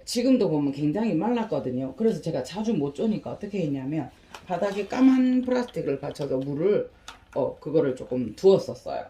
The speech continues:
아까 습도도 되고 이제 계속 먹음을 하고. 그러니까 이런 아이들은, 예, 물을 되게 좋아해서, 아, 이렇게 여름에는, 여러분, 수국은 아침 저녁으로 물을 주어야 돼요. 네네네.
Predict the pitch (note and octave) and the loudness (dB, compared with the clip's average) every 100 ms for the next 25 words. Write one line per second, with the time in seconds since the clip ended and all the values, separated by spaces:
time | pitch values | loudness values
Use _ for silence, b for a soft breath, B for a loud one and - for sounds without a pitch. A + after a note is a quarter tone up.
0 | - _ _ - - - G#3 - - - | -18 _ _ -20 -14 -10 -8 -8 -12 -16
1 | - A3 G#3 D#3 C#3+ C3+ D3+ C#3+ G3+ A3 | -14 -4 -2 0 0 -2 -4 -6 -4 -4
2 | - C3+ - C3 B2+ C3 B2+ - _ b | -6 -8 -10 -10 -10 -8 -10 -12 _ b
3 | b b - E3 D#3+ C3+ A2 A2 - - | b b -4 -2 0 -2 -4 -10 -10 -10
4 | - _ - B3 D4 A#3 E3+ D3+ D3 C#3 | -10 _ 2 4 4 2 0 0 -2 0
5 | B2+ A2 E3 D3+ A#2+ - _ _ _ b | -2 0 2 2 0 -10 _ _ _ b
6 | b b b - _ _ - _ _ - | b b b -20 _ _ -20 _ _ -10
7 | E3 C#3 F#3+ B3 C4+ A3+ F#3 E3+ E3 C#3+ | -4 -4 0 0 2 2 2 0 -4 -4
8 | D3 E3 E3 C3+ C#3 C#3 - - - - | -2 0 2 0 -4 -6 -6 -10 -10 -14
9 | - D#3+ G#3+ D4+ G#4+ D#4 G3+ D#3 C#3 C3 | -8 2 6 6 6 4 4 2 2 0
10 | C3 - C3 A#3+ C4 B3+ D#3 D3+ C#3+ B2+ | -2 -4 -8 -6 -4 -2 0 0 0 -2
11 | B B B B - - - G#3 D#4 D4+ | B B B B -20 -12 -8 -4 0 4
12 | A#3+ E3+ C#3 B2+ C3 C3+ C3 - A#2+ F2+ | 4 2 0 -2 -4 -4 -4 -4 -4 -4
13 | C2+ - - - - - - - - B2 | -6 -10 -18 -18 -20 -20 -20 -8 -4 -2
14 | B2+ E2+ - - | -2 -6 -12 -16